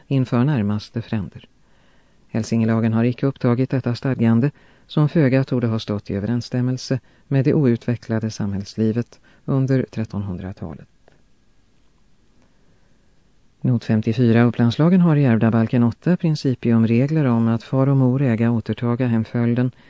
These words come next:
när som helst. Citat, "Ty ingen må ärva en annan medan denne lever." Slut citat. Dessa regler har Hälsingelagen strukit,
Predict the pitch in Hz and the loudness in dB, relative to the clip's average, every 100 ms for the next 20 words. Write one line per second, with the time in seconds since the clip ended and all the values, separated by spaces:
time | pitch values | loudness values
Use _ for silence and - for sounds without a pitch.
0 | _ - 120 117 - 143 151 98 - - | _ -2 2 2 0 0 0 0 -4 -16
1 | _ - _ _ _ _ _ _ _ _ | _ -20 _ _ _ _ _ _ _ _
2 | - 143 139 160 - 139 131 156 131 165 | -2 2 4 4 2 2 4 4 6 4
3 | 120 117 120 117 101 107 117 131 123 123 | 4 4 2 0 0 0 0 0 2 2
4 | 117 98 101 104 107 123 101 113 117 135 | 2 0 -2 -2 -2 0 0 2 2 2
5 | 123 - - - 101 98 - 120 - - | 0 -6 -12 -14 -12 -10 -10 -12 -12 -20
6 | _ _ _ _ _ _ _ - _ _ | _ _ _ _ _ _ _ -20 _ _
7 | _ - - - 123 127 123 120 143 143 | _ -20 -20 -10 -4 2 2 4 4 2
8 | 131 113 110 - 107 104 104 104 101 - | 2 2 0 -2 -2 -2 -2 -2 -4 -4
9 | 123 98 - 190 - - | -2 -2 -2 -4 -4 -20